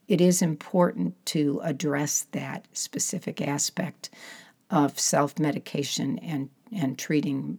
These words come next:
post-traumatic stress with a substance. And, you know, we can use a lot of different substances. It doesn't have to be drugs or alcohol. It can be food. It could be sex, uh, any number of things, you know, gaming,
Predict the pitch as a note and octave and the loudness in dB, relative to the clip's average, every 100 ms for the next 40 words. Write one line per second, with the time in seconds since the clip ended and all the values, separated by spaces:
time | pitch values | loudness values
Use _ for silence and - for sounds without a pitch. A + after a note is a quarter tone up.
0 | _ - - D3 - G3+ C#3+ C#3+ - - | _ -8 -2 -2 -2 -2 -2 -4 -6 -6
1 | C#3+ C#3+ - D3 C#3+ - - E3 - F#3 | -6 -6 -4 -6 -6 -12 -8 0 0 0
2 | F#3 - - - - - - - - - | -6 -6 -4 -4 -6 -10 -20 -20 -20 -20
3 | - E3+ E3 E3+ E3 E3 - E3+ D#3+ E3 | -4 0 2 4 4 2 2 2 2 0
4 | D#3+ - D#3+ D3+ D3 - C#3+ - E3 - | 0 -2 0 2 0 -4 -8 -6 -4 -2
5 | F3 F3+ - F3 E3+ - F3 F3+ - - | -2 -4 -4 -4 -4 -6 -8 -12 -16 -20
6 | - - - G3+ F3+ D#3 D#3 D3 D#3+ - | -20 -20 -8 -4 0 2 2 2 2 2
7 | - D3 D3+ C#3+ F3 E3 C#3+ - C3+ D3 | -2 0 2 2 0 0 0 -2 -4 -4
8 | D3 - B2+ C#3 C#3+ D3 - D#3+ D3+ - | -4 -6 -4 -4 -6 -6 -4 -2 -2 -2
9 | F3+ D#3 D3+ C#3+ - D#3+ - F3 D#3 - | 0 2 2 0 -4 -6 -4 -4 -2 0
10 | D3+ C#3 - - - - - - - D3 | 0 -2 -6 -10 -12 -20 -20 -20 -10 -8
11 | B2+ E3 E3 C#3+ C#3+ C3+ - - - C#3+ | -4 2 4 4 2 -2 -4 -6 -4 -2
12 | C#3 D3 D#3 - C#3 C3+ B2+ D3 D3 D3+ | -2 -4 -4 -4 -4 -4 -2 2 4 6
13 | C#3+ C#3+ D3+ | 4 4 0